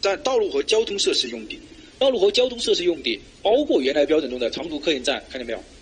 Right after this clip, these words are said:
长途客运站它是包括在里面的，包括铁路客运站也包括在里面。但是我们说了，如果说是铁路的话，那么我们就是说属于城乡用地当中的区域交通设施用地。但是如果，因为为什么？因为铁路它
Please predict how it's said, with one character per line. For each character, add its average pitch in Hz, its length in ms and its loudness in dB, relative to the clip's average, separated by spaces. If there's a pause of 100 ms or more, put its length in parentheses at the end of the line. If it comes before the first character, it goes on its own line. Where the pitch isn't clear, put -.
(260)
长 226 140 -4
途 247 80 -4
客 254 100 0
运 214 100 0
站 165 180 0
它 - 80 -4
是 160 100 -4
包 202 200 2
括 208 100 2
在 175 100 2
里 127 80 -4
面 - 120 -16
的， - 80 -16
包 156 120 -6
括 180 120 -2
铁 - 260 -8
路 196 120 4
客 202 140 -2
运 151 80 -2
站 131 180 -2 (100)
也 107 260 -12
包 175 100 2
括 202 100 0
在 202 100 2
里 - 100 -6
面。 - 140 -16 (420)
但 262 120 4
是 254 100 2
我 170 140 0
们 160 100 -4
说 170 100 2
了， 143 60 2
如 170 140 -2
果 214 100 4
说 185 100 4
是 175 120 2
铁 - 340 -2
路 220 180 -6
的 170 100 2
话， 143 220 -4 (120)
那 120 60 -10
么 117 100 -10
我 104 40 -10
们 104 80 -16
就 123 140 -4
是 113 100 -8
说 113 240 -4
属 110 180 -10
于 113 180 -10
城 - 220 -6
乡 185 300 0
用 202 220 -2
地 165 160 0
当 180 180 0
中 180 200 0
的 135 200 0
区 226 320 -2
域 165 80 -2
交 156 220 2
通 147 140 -8
设 135 140 -2
施 117 120 -6
用 110 160 -10
地。 90 100 -18 (840)
但 269 120 2
是 254 120 2
如 254 160 2
果， - 180 -2
因 262 80 -2
为 269 80 4
为 294 100 4
什 233 80 2
么？ 180 80 -2
因 240 60 -2
为 269 100 2
铁 - 160 0
路 330 120 0
它 - 100 -4